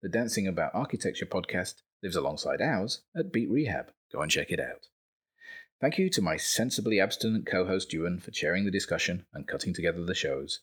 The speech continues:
and to Jonathan Fisher for our theme music. If you enjoyed the show, please take a moment to leave us a review or recommend us to your friends. And if you really enjoy the show, you can help keep it going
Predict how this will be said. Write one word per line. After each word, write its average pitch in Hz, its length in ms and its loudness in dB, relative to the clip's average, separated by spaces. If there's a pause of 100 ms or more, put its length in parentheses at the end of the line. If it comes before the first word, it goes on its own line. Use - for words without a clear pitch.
(260)
and 131 200 0
to - 80 0
Jonathan 107 400 2
Fisher - 380 -4 (200)
for 71 140 0
our 65 80 -4
theme 64 260 -10
music. 64 360 -14 (760)
If - 140 -6
you 78 60 -2
enjoyed 104 280 2
the 110 80 2
show, 76 300 0 (260)
please 180 160 4
take 131 220 2
a 110 40 4
moment 92 280 2
to - 80 -6
leave 95 220 0
us 117 120 -2
a 120 60 0
review 98 420 0 (320)
or 175 80 -4
recommend 90 460 2
us 67 100 -2
to 78 120 -6
your 69 100 -2
friends. - 540 -12 (160)
And 92 100 -2
if 95 100 0
you 76 80 4
really 113 400 4
enjoy 76 320 -2
the 71 100 -2
show, 95 340 2 (280)
you 95 100 -6
can 90 140 -2
help 104 300 0
keep 151 180 2
it 92 60 0
going 76 420 0